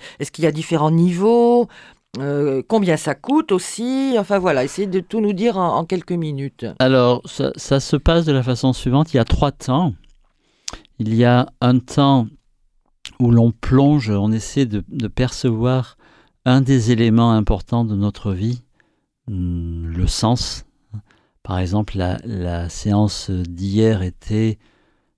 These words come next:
Speaker 2: c'est quoi le don de soi ? Ou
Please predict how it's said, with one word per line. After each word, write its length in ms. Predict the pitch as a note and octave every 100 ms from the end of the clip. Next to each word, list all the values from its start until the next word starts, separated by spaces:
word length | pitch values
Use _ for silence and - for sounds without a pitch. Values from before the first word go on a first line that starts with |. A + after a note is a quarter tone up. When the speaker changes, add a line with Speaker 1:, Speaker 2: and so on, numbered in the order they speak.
| _ _ _ _
Speaker 2:
c'est 200 | - -
quoi 320 | G#2+ - B2
le 160 | A#2+ G2+
don 360 | F#2 A2+ B2 A#2+
de 100 | G2
soi ? 480 | - - G2+ F2+ - _ _ _ _ _ _ _ _ _ _ _ _ _ _ _ _ -
Ou 120 | A#2